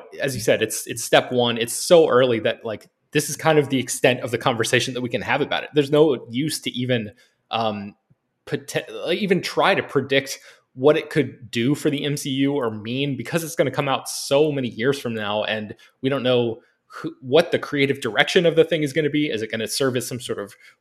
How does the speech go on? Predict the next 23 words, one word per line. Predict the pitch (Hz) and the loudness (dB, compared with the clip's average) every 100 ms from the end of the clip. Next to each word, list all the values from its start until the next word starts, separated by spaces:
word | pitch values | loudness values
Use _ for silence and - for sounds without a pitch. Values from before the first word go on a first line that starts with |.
| 117 | -4
reboot? | 123 190 170 170 | 0 2 4 4
We | 202 | 4
have | 202 | 2
nobody, | 202 180 156 - | 2 2 0 -2
no | 165 180 | 2 4
idea. | 117 151 113 | 4 2 -2
I | |
mean, | 110 | -2
there's | 131 131 | -4 -2
so | - | 0
many, | 151 135 117 110 - | 0 0 -2 -4 -8
like, | 107 - 117 | -10 -10 -8
different, | 139 117 101 - | -4 -4 -6 -10
uh, | 101 92 85 123 | -10 -8 -10 -8
directions | 120 120 - 110 | 0 0 -2 -4
they | 117 | -4
could | 107 - | -4 -6
take | 113 - | -8 -8
with | 101 | -14
this | - | -10
thing | - 92 90 - _ _ - | -6 -6 -8 -18 _ _ -4
that, | 104 - | -4 -2
um, | 92 92 95 90 | -6 -8 -10 -16